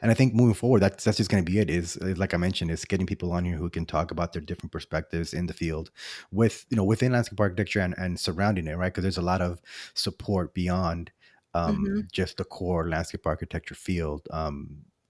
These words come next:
Speaker 1: you know, uh, people like, uh, Nick Straube, who's been on a couple times, uh, he's a, a, a, a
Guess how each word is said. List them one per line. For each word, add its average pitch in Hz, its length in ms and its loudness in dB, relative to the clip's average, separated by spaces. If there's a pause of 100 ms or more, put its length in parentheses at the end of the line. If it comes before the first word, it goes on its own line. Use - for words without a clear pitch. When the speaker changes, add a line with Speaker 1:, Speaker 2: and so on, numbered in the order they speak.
Speaker 1:
you 82 60 -8
know, 69 360 -8
uh, 78 300 -6
people 92 200 -6
like, 80 180 -2 (120)
uh, 76 160 -6
Nick 80 180 -8
Straube, 85 360 -2
who's 78 140 -10
been 82 180 -4
on 78 300 -4
a - 40 -10
couple - 200 -8
times, 80 440 -6 (460)
uh, 76 180 0
he's 85 560 -4
a, 78 340 -4
a, 76 220 -4 (120)
a, 76 180 -6 (480)
a 78 100 -6